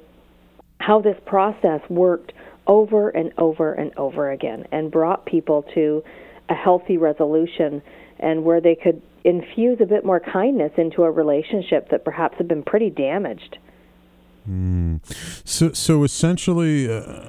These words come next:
Speaker 2: it's kind of like when, when two sides just couldn't come to any kind of agreement, then they would bring in somebody like you to kind of say, "M-, look, we can't figure this out. We need, uh, somebody on the outside to help us get through this."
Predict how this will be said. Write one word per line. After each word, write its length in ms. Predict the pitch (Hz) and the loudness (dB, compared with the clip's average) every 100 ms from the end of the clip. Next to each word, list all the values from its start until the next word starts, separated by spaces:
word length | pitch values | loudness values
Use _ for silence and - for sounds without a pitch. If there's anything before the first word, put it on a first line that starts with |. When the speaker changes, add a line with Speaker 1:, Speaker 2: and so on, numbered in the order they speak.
| - - - | -18 -16 -10
Speaker 2:
it's 500 | 131 135 139 120 - | -8 -2 0 0 0
kind 340 | - 139 139 | 2 4 4
of 140 | 135 123 | 2 2
like 400 | 123 117 113 120 | 2 2 2 2
when, 380 | 110 107 110 | 2 2 2
when 320 | 107 107 101 98 | 4 4 4 0
two 260 | - 139 | 2 2
sides 680 | - 135 120 120 110 98 - - - - | 4 4 4 6 4 2 -2 -12 -20 -10
just 420 | 104 107 - - - _ - | 2 2 2 -6 -20 _ -4
couldn't 300 | - 147 127 | 2 4 4
come 300 | - 131 120 | 2 4 2
to 180 | 120 104 | 0 2
any 200 | 110 107 | 0 2
kind 300 | 120 117 110 | 2 2 2
of 140 | 95 | 2
agreement, 560 | 98 90 104 113 104 92 | 0 2 2 4 2 2
then 160 | 101 | 2
they 100 | 104 | 2
would 240 | 104 101 87 | 2 2 2
bring 260 | 95 101 | 2 4
in 160 | 101 98 | 2 0
somebody 500 | - 104 98 95 95 | 2 2 2 2 2
like 320 | 92 90 - | 0 -2 0
you 240 | 143 143 117 | 2 2 0
to 100 | 107 | 0
kind 260 | 107 98 | 0 2
of 60 | 90 | 0
say, 300 | 107 92 90 - - - | 0 0 -2 -8 -18 -6
"M-, 160 | 110 117 | -4 -2
look, 300 | 110 110 - | 4 4 4
we 140 | 107 113 | 2 2
can't 320 | - 117 107 | 2 2 2
figure 280 | - 101 98 | 0 2 2
this 200 | 92 - | 2 2
out. 180 | 95 92 | 2 2
We 120 | 95 | 2
need, 220 | 95 92 | 2 2
uh, 360 | 98 - 95 87 | 0 -2 -4 -2
somebody 420 | - 98 95 92 | 0 2 2 2
on 80 | 92 | 2
the 100 | 90 | 0
outside 520 | 87 85 - 85 82 | 0 -2 -2 -2 0
to 80 | 80 | -2
help 220 | 82 76 | -4 -4
us 120 | 85 | -6
get 160 | - 76 | -4 -6
through 220 | - 82 | -4 -4
this." 300 | 69 - - | -6 -12 -18